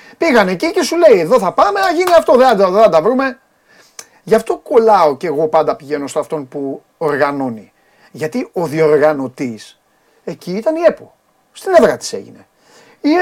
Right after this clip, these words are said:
επο εκεί δεν έπρεπε, λέμε, να πει η επο, «Να σου πω κάτι, μη να μιλήσεις, τέλος». Πού να το πούνε όμως;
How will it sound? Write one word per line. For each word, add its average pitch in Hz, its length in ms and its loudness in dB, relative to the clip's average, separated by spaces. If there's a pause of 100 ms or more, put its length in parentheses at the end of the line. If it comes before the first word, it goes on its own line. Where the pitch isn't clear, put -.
επο 247 180 4
εκεί 233 180 2
δεν 185 220 -2
έπρεπε, 175 360 -2
λέμε, 165 160 0
να 180 100 -4
πει 196 100 -4
η 196 40 4
επο, 190 160 -2
«Να 202 120 6
σου 202 100 -10
πω 147 80 -4
κάτι, 151 300 -4 (680)
μη 160 80 -12
να 175 100 -2
μιλήσεις, 131 420 -8 (200)
τέλος». - 360 -10 (180)
Πού - 160 0
να 403 60 0
το 254 80 4
πούνε - 180 -10
όμως; - 260 -20